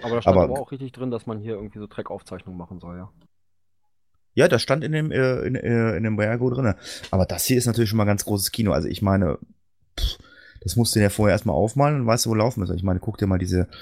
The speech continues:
Speaker 2: diese, äh, hier, äh, diese Rio-Statue. Das finde ich schon krass. Also da weiß ja jeder sofort, was es ist, ne? Das ist echt der
Speaker 1: Ja,
Speaker 2: Hammer.
Speaker 1: oder auch die, die, dieser Hai und, ah, das,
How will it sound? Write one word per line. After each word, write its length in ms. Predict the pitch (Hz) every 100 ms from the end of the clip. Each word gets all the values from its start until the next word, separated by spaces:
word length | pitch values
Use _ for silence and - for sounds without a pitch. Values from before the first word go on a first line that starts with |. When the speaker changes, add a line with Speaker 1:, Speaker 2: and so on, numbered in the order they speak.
| - - - _
Speaker 2:
diese, 500 | 87 85 85 87 85
äh, 20 | 85
hier, 260 | 87 85
äh, 200 | - - -
diese 380 | 95 85 87
Rio-Statue. 680 | 95 175 127 - 85 87 85
Das 140 | 87
finde 140 | - 135
ich 80 | 135
schon 100 | 135
krass. 260 | - 131
Also 160 | - 87
da 120 | 87
weiß 160 | 92 95
ja 40 |
jeder 220 | 90 98
sofort, 320 | 110 110 113
was 160 | 104 95
es 100 | 98
ist, 200 | 67 -
ne? 160 | 90 - _ _ _ _ _ _ _ _
Das 100 | -
ist 60 | -
echt 120 | -
der 80 | 92
Speaker 1:
Ja, 120 | 127
Speaker 2:
Hammer. 260 | 95 98 80
Speaker 1:
oder 180 | 87
auch 200 | 76 90
die, 360 | - 90 87 85
die, 640 | 82 80 78 76 76 76 - - 85
dieser 400 | 78 76 - 87
Hai 560 | 101 113 117 113 107
und, 400 | - 85 80 76 - - -
ah, 100 | -
das, 280 | 71 -